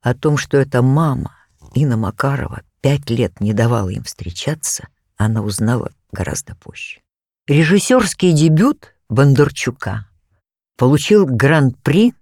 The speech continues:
на Московском кинофестивале тысяча девятьсот пятьдесят девятого года, а также призы фестивалей в Чехословакии, Австралии, Южной Америке. "Судьба человека" не оставила равнодушным никого.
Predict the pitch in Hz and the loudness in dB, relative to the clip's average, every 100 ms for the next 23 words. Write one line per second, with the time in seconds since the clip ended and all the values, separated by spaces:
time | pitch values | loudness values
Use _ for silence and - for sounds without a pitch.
0 | _ _ - 131 127 135 - 175 170 - | _ _ -2 2 2 2 0 0 0 -2
1 | 160 147 - 123 123 107 - 123 127 160 | -2 -2 0 0 0 -4 -4 0 0 0
2 | 165 _ _ - 139 - - 123 117 120 | -2 _ _ -6 -4 -6 -4 -2 -2 -4
3 | 147 143 - 104 110 - 120 107 110 110 | -6 -6 -6 -6 -4 -2 -2 -2 -2 -2
4 | 107 107 110 110 - - _ _ _ 160 | -4 -6 -6 -6 -8 -20 _ _ _ -2
5 | 160 220 147 143 - 143 - 123 113 - | 2 0 0 -4 -2 -4 -2 -6 -8 -10
6 | - - 131 120 120 - - 101 - 127 | -4 0 2 2 -2 -6 -10 -8 -2 0
7 | 131 185 180 - 156 135 123 _ _ _ | 2 0 -2 -6 -4 -6 -10 _ _ _
8 | 120 113 - 156 160 151 143 135 135 135 | -4 -4 -4 -2 0 0 0 -2 -2 -2
9 | 123 113 117 139 175 147 - 143 _ _ | -2 -2 0 0 -2 -4 -10 -20 _ _
10 | _ _ _ - - 151 170 180 - 143 | _ _ _ -8 -2 0 2 0 2 2
11 | 139 214 - 117 113 _ _ _ _ 147 | 2 0 0 -4 -4 _ _ _ _ 2
12 | 147 185 - 208 190 180 170 156 156 143 | 4 4 2 0 4 4 2 2 2 2
13 | 175 - 156 147 147 - 131 104 107 | 0 0 0 2 2 0 -2 -4 -10